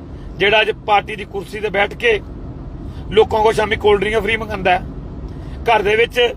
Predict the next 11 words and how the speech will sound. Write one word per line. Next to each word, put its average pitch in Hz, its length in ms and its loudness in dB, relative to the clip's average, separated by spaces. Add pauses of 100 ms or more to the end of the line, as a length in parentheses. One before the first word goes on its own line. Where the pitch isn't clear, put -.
(420)
ਠੰਡੇ 226 240 2
ਫ੍ਰੀ 254 180 2
ਕਿੱਥੋਂ 254 300 -2
ਆ 233 100 6
ਜਾਣ 220 240 0 (540)
ਕਿ 208 80 -2
ਮੈਂ 233 140 2 (120)
ਜ਼ਿਲ੍ਹੇ 202 260 4
ਦਾ 247 120 6
ਪ੍ਰਧਾਨ 208 480 2
ਹੈ 240 200 -2